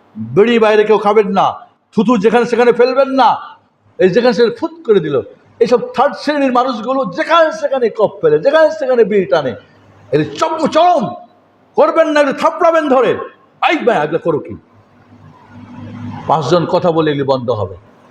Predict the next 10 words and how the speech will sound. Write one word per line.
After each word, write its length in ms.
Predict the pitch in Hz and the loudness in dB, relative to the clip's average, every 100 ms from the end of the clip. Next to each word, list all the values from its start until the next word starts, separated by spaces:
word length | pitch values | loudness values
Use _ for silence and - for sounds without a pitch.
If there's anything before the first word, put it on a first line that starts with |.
| - 143 | -8 -2
এখন 140 | 165 | 0
আমি 180 | 165 202 | 2 2
বললে 220 | 196 196 | 4 2
তো 120 | 190 | 2
আমাকেই 320 | 175 190 190 | 0 -2 -4
মারে, 220 | 175 156 147 | -2 -2 2
ওরাই, 300 | 151 180 175 | 4 4 0
ওদেরই 300 | 170 175 220 | -2 0 0
তো 120 | 214 | 0
রাজ্য। 300 | 147 131 - | -2 -2 -8